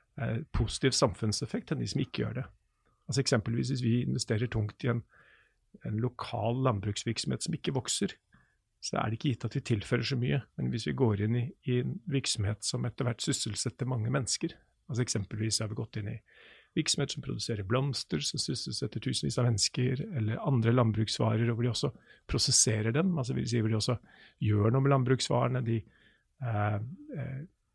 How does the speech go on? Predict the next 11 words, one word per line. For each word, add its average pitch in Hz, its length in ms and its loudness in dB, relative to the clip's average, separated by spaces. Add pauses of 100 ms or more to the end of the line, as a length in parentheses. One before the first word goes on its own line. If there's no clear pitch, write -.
(140)
de 117 100 0
har 107 160 0
en 101 140 0
produksjon, 165 880 2
de 123 80 0
har 113 100 0
en 98 80 -4
pakketering, 135 840 6
de 113 100 -2
vasker, - 640 0
de 117 140 2